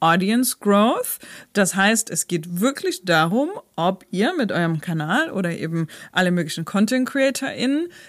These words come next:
die Sorte Content machen, die Leute dazu bringt, es mehrmals anzugucken, immer wieder zu kommen und so weiter. Das Ding ist tatsächlich die erste richtige Metrik, die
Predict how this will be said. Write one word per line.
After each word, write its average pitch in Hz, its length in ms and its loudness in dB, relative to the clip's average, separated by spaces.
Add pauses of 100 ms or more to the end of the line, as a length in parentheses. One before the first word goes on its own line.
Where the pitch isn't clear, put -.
(220)
die 220 220 10
Sorte 180 400 2
Content 175 520 0
machen, 226 520 0
die 254 160 0
Leute 208 380 2
dazu 180 320 -2
bringt, 202 320 0
es - 100 -8
mehrmals 226 420 2
anzugucken, 190 760 -2
immer 175 340 0
wieder 180 280 0
zu 170 140 -6
kommen 160 520 -4
und 185 280 0 (140)
so 180 260 0
weiter. - 480 -4 (800)
Das 175 280 2
Ding 185 280 4 (260)
ist 233 300 2
tatsächlich 214 800 -2
die - 240 -10
erste 233 420 2 (140)
richtige 294 480 -2
Metrik, 247 720 -2
die 170 160 -2